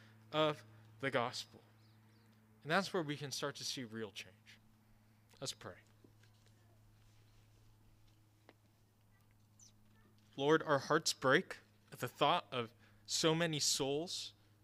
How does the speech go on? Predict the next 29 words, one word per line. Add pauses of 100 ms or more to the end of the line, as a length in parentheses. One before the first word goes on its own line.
(140)
who
have
been
lost (120)
over
this
tragic
sin. (720)
We
pray,
God,
that
you
would
forgive
us
as
a
country (1300)
for
our
rebellion
against
you. (1700)
Pray,
God,
that
you
would